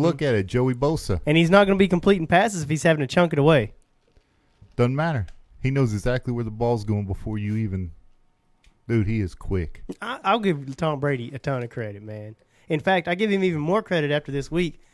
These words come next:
Speaker 2: when that little kid asked him, "What do we do about our critics, A K A the haters?" Did you see that video?
Speaker 1: No, what he s-, I, I saw the video. I didn't hear. I didn't watch it, though. I
Speaker 2: Anyways,
Speaker 1: just,
Speaker 2: Tom
Speaker 1: I
Speaker 2: Brady's reply, he's like, "Well, what do we do with the haters?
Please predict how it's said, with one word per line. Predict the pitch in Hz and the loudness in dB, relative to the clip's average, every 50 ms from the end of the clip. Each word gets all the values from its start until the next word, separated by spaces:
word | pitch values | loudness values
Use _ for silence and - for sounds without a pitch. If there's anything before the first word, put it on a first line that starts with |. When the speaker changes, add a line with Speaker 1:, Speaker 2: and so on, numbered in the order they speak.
| _ _ _ _ _ - | _ _ _ _ _ -2
Speaker 2:
when | 160 156 | 0 0
that | 156 151 156 | 0 2 2
little | 165 156 147 | 2 0 0
kid | - - 175 170 165 151 | 0 -2 0 2 2 2
asked | 143 139 135 - - | 0 0 -2 -4 -6
him, | 147 135 131 127 127 - - - | -6 -4 -4 -4 -6 -10 -8 -4
"What | - 175 175 | -2 0 0
do | 170 | 0
we | 156 151 139 | 0 -2 0
do | 139 160 160 147 139 131 - _ _ - | 0 0 2 2 0 -2 -4 _ _ -4
about | 131 143 143 135 | -2 -2 0 0
our | 127 123 | -2 -4
critics, | - - 160 143 131 123 - - | -4 -6 -4 -4 -4 -6 -8 -8
A | 147 147 | -8 -6
K | 135 151 143 139 139 139 135 131 | -4 -4 -2 0 0 0 0 -2
A | 120 - _ _ _ _ _ _ _ | -4 -8 _ _ _ _ _ _ _
the | 131 123 | -6 -4
haters?" | 120 143 147 139 120 113 110 107 | -2 -2 -2 -2 -4 -6 -8 -8
Did | 117 120 120 | -10 -8 -8
you | 135 139 | -8 -6
see | - 175 180 170 | -4 -4 -2 0
that | 175 175 165 | 0 0 0
video? | 165 185 185 196 196 196 202 202 | -2 -2 -2 -2 -2 0 0 0
Speaker 1:
No, | - 87 87 | -2 -4 -4
what | 85 90 90 | -4 -4 -6
he | 90 | -6
s-, | 87 - | -8 -6
I, | - 101 104 107 104 101 95 | -4 -4 -4 -2 -2 -2 -4
I | 95 | -4
saw | - - - 131 127 120 | -4 -4 -2 -2 -2 -2
the | 104 | -2
video. | 90 87 107 110 110 107 101 | -2 -2 -2 -2 0 0 0
I | 95 | -2
didn't | 95 95 92 85 | -2 -4 -4 -4
hear. | 80 90 87 - | -4 -6 -6 -4
I | 95 101 | -6 -6
didn't | 101 90 82 | -6 -6 -4
watch | 85 87 87 82 - - | -4 -2 -4 -4 -4 -8
it, | 82 - | -12 -10
though. | - 78 | -6 -2
I | - | 0
Speaker 2:
Anyways, | 156 165 165 156 156 147 139 131 92 | 0 2 2 2 4 2 2 0 -2
Speaker 1:
just, | 90 - - | -6 -4 -2
Speaker 2:
Tom | - 170 180 185 | 2 2 2 2
Speaker 1:
I | 175 | 4
Speaker 2:
Brady's | 170 180 185 185 180 147 | 2 2 2 2 0 0
reply, | 147 143 - - 185 190 175 151 151 | -2 -4 -2 -2 0 0 0 0 0
he's | 156 151 139 | -2 -2 -4
like, | 143 139 135 - | -4 -4 -4 -4
"Well, | 143 139 | 0 0
what | 202 214 | 2 2
do | 220 | 2
we | 220 226 | 0 -2
do | 202 254 240 | -2 -2 -2
with | 175 135 | -2 -4
the | 123 | -4
haters? | 127 127 113 101 95 92 - | -6 -6 -6 -8 -10 -14 -18